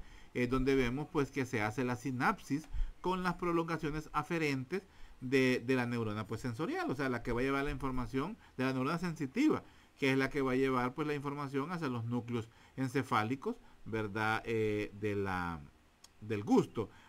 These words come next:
Aquí, pues, intervienen el nervio facial, ojalá se acuerden cómo se llama la rama del nervio facial que se involucra en el gusto, las ramas del glosofaringeo y las ramas del vago, que son las que llevan la información sensorial,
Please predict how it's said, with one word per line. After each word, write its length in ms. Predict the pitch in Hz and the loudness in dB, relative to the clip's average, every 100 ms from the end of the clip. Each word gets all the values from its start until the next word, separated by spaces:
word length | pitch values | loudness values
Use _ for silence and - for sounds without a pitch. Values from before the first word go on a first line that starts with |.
| - | -2
Aquí, 280 | 139 170 156 | -2 0 0
pues, 220 | 165 147 | 2 0
intervienen 840 | 160 147 156 156 156 151 151 151 - | 0 0 2 6 6 4 -2 -4 -6
el 200 | 95 92 | -6 -4
nervio 280 | 101 113 | -2 -2
facial, 680 | 120 147 156 170 143 139 156 - - - - | 0 -2 2 4 6 4 2 -2 -10 -18 -10
ojalá 340 | 107 104 117 107 | -2 2 4 4
se 80 | 113 | 2
acuerden 440 | 113 123 117 117 | 2 2 2 0
cómo 260 | 117 113 110 | -2 -2 0
se 100 | 117 | 2
llama 240 | 113 117 | 2 0
la 120 | 113 | 0
rama 300 | 113 113 113 | 0 0 0
del 140 | 113 113 | -2 -2
nervio 220 | 113 113 | -2 -2
facial 360 | 117 104 117 | -2 -2 -2
que 120 | 113 113 | -2 -4
se 80 | |
involucra 540 | 117 113 117 120 123 117 | 0 2 2 2 0 -2
en 100 | 120 | -2
el 120 | 127 | -2
gusto, 520 | 156 185 151 - 190 - - - - | 2 4 4 0 -6 -6 -20 -12 0
las 200 | 120 113 | 2 2
ramas 280 | 107 107 | 0 0
del 120 | 104 110 | -2 0
glosofaringeo 920 | 117 117 117 156 226 208 143 139 147 - - | 0 0 -2 0 2 0 2 2 0 -6 -8
y 100 | 294 | -2
las 180 | 269 170 | 0 2
ramas 280 | 131 117 110 | 2 0 0
del 140 | 113 | -2
vago, 420 | 101 95 92 80 82 | 0 2 0 -2 -6
que 120 | 117 | -6
son 180 | 107 101 | -4 -6
las 120 | 107 | -4
que 160 | 135 | -4
llevan 340 | 107 107 120 113 | -2 -2 -2 -4
la 140 | 117 | -4
información 560 | 127 120 110 107 113 113 | -4 -6 -4 -4 -4 -4
sensorial, 560 | 123 123 143 135 127 | -6 -4 -2 0 0